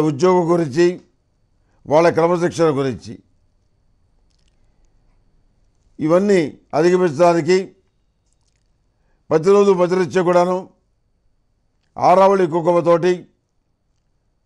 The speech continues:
సిద్ధగంధంతోటి మహాలక్ష్మి దేవిని పూజించడం, మీకు ఇష్టమైన దేవుణ్ణి, మీకు ఇష్టమైన దేవతని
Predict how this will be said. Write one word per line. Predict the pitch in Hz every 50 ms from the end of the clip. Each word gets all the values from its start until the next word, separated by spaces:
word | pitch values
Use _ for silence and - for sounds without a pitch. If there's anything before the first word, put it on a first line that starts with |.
| _ _ _ -
సిద్ధగంధంతోటి | 151 165 165 165 196 185 190 190 170 185 180 147 165 170 160 143 175 175 185 - - _ _ _ _ _ _ _ _ _ _ _ _ _ _ _ _ _ _
మహాలక్ష్మి | - 117 143 151 170 185 196 196 196 151 143 180 180 175
దేవిని | 180 175 170 160 143 151
పూజించడం, | 170 160 170 165 131 131 160 170 170 170 170 - _ _ _ _ _ _ _ _ _ _ _ _ _ _ _ _ _ _ _ _ _ _ _ _ _ _ _ _ -
మీకు | 113 151 165 160 175
ఇష్టమైన | 165 - 196 196 202 196 190 180 175 180
దేవుణ్ణి, | 180 180 185 180 185 185 185 190 185 _ _ _ _ _ _ _ _ _ _ _ _ _ _ _ _ -
మీకు | 131 160 165 165 165
ఇష్టమైన | - 180 202 196 196 190 180 160 175
దేవతని | 175 180 175 143 180 175 180 180